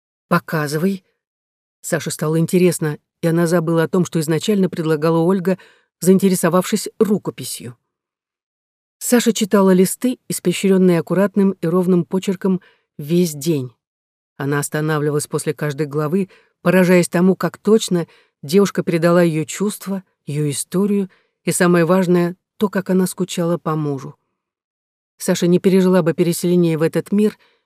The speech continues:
если бы там остался Валентин. "Ты должна дописать этот роман, дорогая, и отдать в печать. Ты прекрасно пишешь.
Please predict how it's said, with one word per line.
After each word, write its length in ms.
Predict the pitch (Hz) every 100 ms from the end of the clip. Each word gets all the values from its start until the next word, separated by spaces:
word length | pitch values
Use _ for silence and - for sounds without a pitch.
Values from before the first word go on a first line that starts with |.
| _
если 200 | 175 175
бы 140 | 160
там 260 | 170 208 180
остался 460 | 151 - 156 - 151
Валентин. 580 | 147 147 - 143 139 - _ _ _ _ _ _ _ _ _ _ _ _ _ _ -
"Ты 100 | 170
должна 380 | 175 160 175
дописать 520 | 175 175 196 - 196 180
этот 240 | - -
роман, 340 | 175 170 151
дорогая, 540 | 139 160 156 156 139 - -
и 40 |
отдать 340 | 170 156 185 -
в 40 |
печать. 500 | - 185 185 143 - _ _ _
Ты 120 | - 208
прекрасно 560 | 214 - 254 262 262
пишешь. 500 | - 277 - 151 -